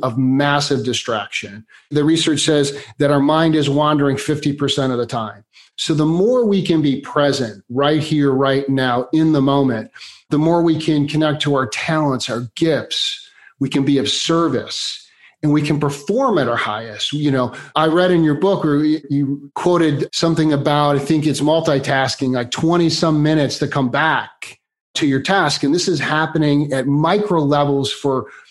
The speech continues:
kids, parents, executives. So the more we can be here now, fully present, the greater relationships we have, the more creativity, the higher performance. And so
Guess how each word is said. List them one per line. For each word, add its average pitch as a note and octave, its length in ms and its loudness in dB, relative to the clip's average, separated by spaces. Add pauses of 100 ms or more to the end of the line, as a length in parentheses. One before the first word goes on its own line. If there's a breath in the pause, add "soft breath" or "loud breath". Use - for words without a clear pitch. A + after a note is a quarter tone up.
(100)
kids, D#3+ 340 0
parents, D3 600 0
executives. C#3 760 -2 (380 loud breath)
So - 180 0
the D3 120 2
more G3+ 280 2
we G#3+ 240 2
can C#3+ 400 0
be D#3+ 400 0
here D3+ 440 0
now, B2+ 560 -2 (340)
fully F3 420 0
present, B2+ 540 -2 (480)
the C3+ 80 0
greater C#3 360 2
relationships D#3+ 840 0
we E3 120 2
have, D#3 520 0 (360 soft breath)
the B2 60 -4
more B2 180 0
creativity, D3 600 0
the C3+ 100 0
higher C#3 220 2
performance. C#3 720 -2 (420 loud breath)
And C#3+ 120 -2
so E3 420 0